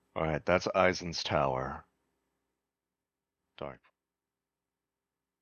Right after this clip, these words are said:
Uh, with my character's intelligence, can I, like, just as a thing, memorize h-,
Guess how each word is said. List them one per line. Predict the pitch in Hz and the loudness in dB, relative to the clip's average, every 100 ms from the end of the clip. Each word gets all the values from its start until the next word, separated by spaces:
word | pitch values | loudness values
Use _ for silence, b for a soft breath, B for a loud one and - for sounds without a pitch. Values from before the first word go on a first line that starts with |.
| _ _ _ _ _ _ _ _ _ | _ _ _ _ _ _ _ _ _
Uh, | - 113 117 - | 2 4 4 2
with | 120 | 0
my | 160 | 2
character's | 165 180 175 143 | 4 4 4 2
intelligence, | 117 113 101 98 107 104 | 0 4 4 4 0 -4
can | - | 2
I, | 107 113 | 6 6
like, | 127 123 104 _ _ _ _ - | 6 4 2 _ _ _ _ 0
just | 110 95 - | 2 2 2
as | 98 95 | 2 4
a | 92 | 2
thing, | - 90 90 | 2 2 0
memorize | 92 107 113 113 107 107 | 2 4 6 6 6 4
h-, | 120 - | 0 -4